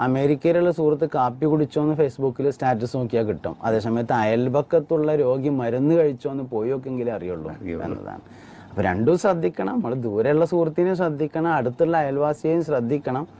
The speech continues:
Speaker 1: എല്ലാം ശ്രദ്ധിക്കണം. സമയം ഉണ്ടാകുമെന്ന് നമ്മൾ കരുതിയാൽ എല്ലാത്തിനും സമയം ഉണ്ടാവും.
Speaker 2: ഉണ്ടാവും.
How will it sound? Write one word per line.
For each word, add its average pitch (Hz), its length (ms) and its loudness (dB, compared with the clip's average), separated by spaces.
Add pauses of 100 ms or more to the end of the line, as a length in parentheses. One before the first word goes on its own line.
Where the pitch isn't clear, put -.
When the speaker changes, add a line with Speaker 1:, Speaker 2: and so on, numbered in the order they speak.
(340)
Speaker 1:
എല്ലാം 143 280 4
ശ്രദ്ധിക്കണം. 123 580 -2
സമയം 196 560 2
ഉണ്ടാകുമെന്ന് 170 760 2
നമ്മൾ 143 360 0
കരുതിയാൽ 107 400 -2
എല്ലാത്തിനും 101 420 -2
സമയം 90 360 -6
ഉണ്ടാവും. 82 320 -4
Speaker 2:
ഉണ്ടാവും. 78 280 -8